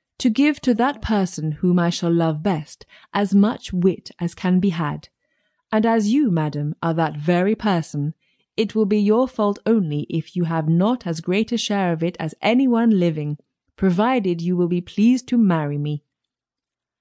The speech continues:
The princess remained quite astonished, and answered not a word. "I see," replied Riquet with the Tuft, "that this proposal makes you very uneasy, and I do not wonder at it,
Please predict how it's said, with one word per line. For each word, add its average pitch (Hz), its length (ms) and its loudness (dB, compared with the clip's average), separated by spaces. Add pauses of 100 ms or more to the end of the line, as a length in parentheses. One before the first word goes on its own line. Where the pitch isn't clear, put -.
(300)
The 190 80 -6
princess 208 600 0
remained 160 380 2
quite 208 300 -2
astonished, - 640 -4 (300)
and 196 180 0
answered 240 380 0
not 160 240 0
a 220 60 0
word. 170 420 -2 (960)
"I 175 200 0
see," 175 540 -2 (280)
replied 160 440 -2
Riquet 160 280 -2
with 151 160 -2
the 151 80 -8
Tuft, 151 420 -8 (340)
"that 196 180 -2
this 220 160 2
proposal 214 540 0
makes 202 300 -2
you 208 80 2
very 208 400 2
uneasy, 208 600 0 (340)
and 240 520 0
I 269 140 0
do 277 160 2
not 214 180 2
wonder 170 380 2
at 147 200 -6
it, - 200 -10